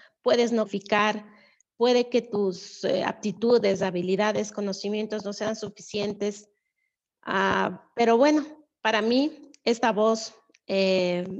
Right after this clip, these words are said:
me ayudó a identificar que lo que yo tenía era un miedo interno de que las cosas no,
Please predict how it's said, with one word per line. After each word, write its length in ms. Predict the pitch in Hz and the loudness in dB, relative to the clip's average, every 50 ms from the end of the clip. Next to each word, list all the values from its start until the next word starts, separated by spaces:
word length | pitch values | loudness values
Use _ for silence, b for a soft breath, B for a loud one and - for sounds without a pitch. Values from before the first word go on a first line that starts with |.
| - - - | -10 -6 -4
me 80 | 208 | -2
ayudó 560 | 208 208 190 220 226 226 202 233 233 240 254 | -2 0 0 0 0 2 2 2 2 2 2
a 140 | 262 254 254 | 2 2 0
identificar 960 | 247 226 190 208 202 202 202 208 202 - 214 196 - - 208 220 233 226 226 | 0 0 0 -2 -2 -4 -4 -8 -8 -6 -8 -8 -4 -2 0 0 0 -2 -2
que 340 | - - 220 202 196 202 B B B B B B _ _ _ _ _ _ _ - | -2 -2 0 0 -2 -6 B B B B B B _ _ _ _ _ _ _ -4
lo 260 | - 240 240 233 240 | 0 2 2 2 2
que 340 | 233 233 226 214 202 196 190 | 4 4 4 4 2 2 2
yo 160 | 214 240 254 | 0 0 0
tenía 540 | - - 302 294 269 262 262 262 269 294 330 381 - - - _ - | 2 2 2 4 4 4 4 4 4 2 0 -2 -4 -10 -16 _ -2
era 720 | - 233 233 233 226 233 233 247 254 254 - - - - _ - | 2 2 4 4 4 4 2 2 2 0 -2 -4 -8 -10 _ 0
un 680 | 226 240 240 247 240 240 240 240 233 226 - - - - _ _ _ _ - | 2 4 4 4 4 4 2 2 0 -2 -4 -8 -16 -20 _ _ _ _ -6
miedo 420 | 240 240 240 247 254 254 254 254 | -2 0 4 4 6 6 6 4
interno 640 | 240 240 233 233 - 220 220 220 226 254 285 349 - - - _ _ _ _ _ _ _ - | 2 2 0 -2 0 0 0 2 2 0 -2 -4 -6 -12 -20 _ _ _ _ _ _ _ -10
de 260 | 196 196 214 208 208 | -4 -2 -2 -2 -2
que 540 | 208 208 202 202 196 185 190 185 185 - - - | 0 2 2 2 2 2 2 0 -2 -2 -4 -2
las 180 | - 202 208 208 | -2 -2 -2 -2
cosas 440 | - - 226 226 - 240 247 226 240 | -4 -6 -6 -4 -4 -4 -4 -4 -4
no, 720 | 226 220 202 202 202 214 208 202 202 - - - _ | -4 -2 -2 0 0 0 -2 -2 -4 -8 -10 -16 _